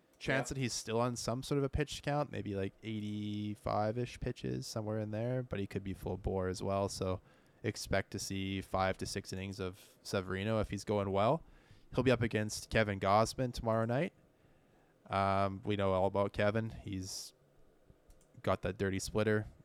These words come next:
Speaker 1: Hopefully get some ground balls. Uh, he's been giving up a lot of line drives this year, which is why his batting average a-, allowed and batting average on balls in play is so high.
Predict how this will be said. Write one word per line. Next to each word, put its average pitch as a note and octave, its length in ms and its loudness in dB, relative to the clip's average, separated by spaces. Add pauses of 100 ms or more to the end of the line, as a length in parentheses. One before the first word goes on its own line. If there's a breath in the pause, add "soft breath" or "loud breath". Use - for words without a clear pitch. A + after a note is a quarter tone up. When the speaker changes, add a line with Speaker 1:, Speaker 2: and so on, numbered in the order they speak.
(160)
Speaker 1:
Hopefully G#2 320 -2
get G2+ 120 -2
some G2 120 -6
ground F#2+ 260 -2
balls. F#2+ 460 2
Uh, F#2 200 0
he's G2 120 -2
been G#2+ 100 -4
giving A#2 140 2
up - 80 -4
a F#2+ 40 0
lot G2 160 4
of F#2+ 60 2
line F#2 300 0
drives F#2+ 460 -2
this - 220 -4
year, A2 120 2
which G#2+ 160 0
is G2 120 -4
why F#2+ 300 0
his F#2+ 480 -6 (580 soft breath)
batting G2 280 2
average F#2+ 520 -2
a-, F#2+ 180 0
allowed F#2+ 360 2
and F#2+ 100 -2
batting F#2+ 220 -2
average F#2+ 180 -6
on G2 100 -4
balls F#2+ 260 -2
in F#2+ 80 -8
play F#2+ 220 -4
is F#2+ 100 -4
so F#2+ 200 -4
high. G2+ 360 0